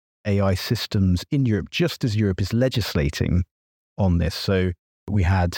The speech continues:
the launch of Chat G P T at the end of November last year, which was about the same time that the council was agreeing its general approach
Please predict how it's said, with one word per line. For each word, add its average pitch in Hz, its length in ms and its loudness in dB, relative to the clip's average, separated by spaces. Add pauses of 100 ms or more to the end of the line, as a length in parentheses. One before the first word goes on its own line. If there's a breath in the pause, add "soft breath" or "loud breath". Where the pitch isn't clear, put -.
(160)
the 113 60 0
launch 101 280 0
of 95 80 -2
Chat - 260 -2
G 95 120 0
P 92 160 0
T 98 500 0 (100)
at 95 140 -4
the 110 100 2
end 95 200 2
of 90 100 0
November 98 500 0
last 95 360 -2
year, 90 420 2 (560)
which 123 160 -2
was 104 80 0
about 139 320 -2
the - 80 -4
same 95 260 0
time 98 300 0
that 92 60 2
the 107 100 -2
council 95 460 0
was 90 180 2
agreeing 95 380 0
its 92 120 -4
general 92 360 0
approach 107 520 -2